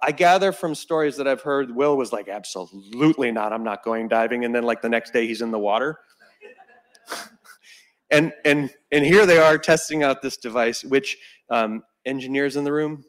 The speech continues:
anyone? Um, okay, so, uh, it failed, which is not surprising 'cause it was the first iteration. It worked for fifteen minutes.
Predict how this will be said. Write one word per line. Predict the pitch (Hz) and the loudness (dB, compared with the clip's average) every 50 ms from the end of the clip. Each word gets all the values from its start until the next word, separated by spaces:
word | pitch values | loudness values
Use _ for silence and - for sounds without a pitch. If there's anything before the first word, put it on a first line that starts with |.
| _ | _
anyone? | - 131 135 143 147 147 143 151 143 139 _ _ _ _ _ _ _ _ _ _ _ _ _ _ _ _ _ _ _ _ _ _ _ _ - | -8 -4 -2 -2 0 -2 -2 -4 -8 -14 _ _ _ _ _ _ _ _ _ _ _ _ _ _ _ _ _ _ _ _ _ _ _ _ -2
Um, | 135 131 123 117 113 107 104 - - _ _ | 0 0 0 -2 -4 -10 -14 -20 -20 _ _
okay, | - 131 - 160 131 107 - - - _ _ | -4 0 2 2 2 2 0 -10 -20 _ _
so, | - - 151 151 143 139 127 - - - _ _ _ | 2 4 6 6 6 4 2 -2 -10 -20 _ _ _
uh, | 120 117 - - | -2 -2 0 0
it | 131 113 - | -4 -4 -4
failed, | - - - 107 107 92 87 107 147 143 - - _ _ - - - - _ _ _ _ _ | -10 -8 -4 -2 0 0 0 0 -2 -4 -6 -14 _ _ -20 -20 -20 -20 _ _ _ _ _
which | 131 131 127 - | -2 -2 0 0
is | 139 120 - | -2 -4 -2
not | 135 139 147 156 156 - | 0 2 4 4 4 0
surprising | 139 113 - 143 135 127 127 135 143 156 151 | -4 0 4 4 6 6 4 2 0 -2 0
'cause | 139 143 127 123 | 2 0 2 2
it | 135 | 0
was | 131 127 | -2 -2
the | 117 131 | -4 -4
first | - - 151 139 - - | 0 0 0 0 0 -2
iteration. | 143 123 135 135 131 123 123 - - 120 120 - - - _ _ _ _ _ _ _ _ _ _ _ _ _ _ _ _ _ - | -4 -2 0 0 0 0 -2 -6 -10 -14 -14 -16 -20 -20 _ _ _ _ _ _ _ _ _ _ _ _ _ _ _ _ _ 2
It | - 170 160 | 4 4 6
worked | 160 180 190 180 - | 6 6 4 4 2
for | - 170 | -2 0
fifteen | 160 190 180 165 - 180 165 160 160 | 2 2 2 2 2 -2 -2 0 2
minutes. | 156 147 127 113 101 - - - | 2 2 0 -2 -4 -8 -12 -16